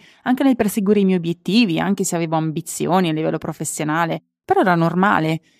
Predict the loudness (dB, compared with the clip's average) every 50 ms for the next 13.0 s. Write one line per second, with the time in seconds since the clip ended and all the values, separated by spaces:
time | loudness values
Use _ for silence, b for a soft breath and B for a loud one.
0 | _ _ -6 -4 -2 -2 -4 -4 -2 -4 -4 -2 -2 0 0 0 -2 -4 -4 -6
1 | -6 -6 -4 -2 0 0 0 0 0 -2 0 2 0 2 2 0 0 -2 -2 -2
2 | -4 -4 -4 -4 -6 -4 -4 -4 -4 -2 0 0 0 0 -2 -2 -4 _ _ -6
3 | -6 -4 -4 -2 0 0 0 2 0 0 0 -2 0 2 2 2 2 0 -2 -2
4 | 0 2 2 4 4 4 2 2 0 0 0 -2 -2 -2 0 0 2 2 0 -2
5 | -4 -4 -4 -4 -2 0 0 -2 -2 -6 -6 -4 0 0 2 2 2 0 0 0
6 | 0 0 -2 -2 0 2 2 2 2 0 -2 -2 -2 -4 -4 -6 -8 -10 -10 -6
7 | -2 0 2 2 2 2 0 _ _ _ _ -6 -2 -2 0 2 2 2 2 2
8 | 2 0 0 -2 -2 -4 -2 0 0 2 2 2 0 0 -2 -2 -2 -4 -6 -6
9 | -6 -6 -6 -4 -2 0 0 0 0 -2 -4 -4 -4 -4 -4 -4 -2 -2 -2 -2
10 | -2 -4 -2 0 -2 -2 -2 -4 -4 -6 -8 -8 -6 -6 -4 0 0 0 0 0
11 | -2 -6 -6 -6 _ _ _ _ _ -2 0 0 0 0 -2 -4 -2 0 -2 -2
12 | -2 -4 -6 -8 -4 -4 -2 -2 -2 -4 -4 -4 -4 -4 -4 -4 -4 -6 -6 -8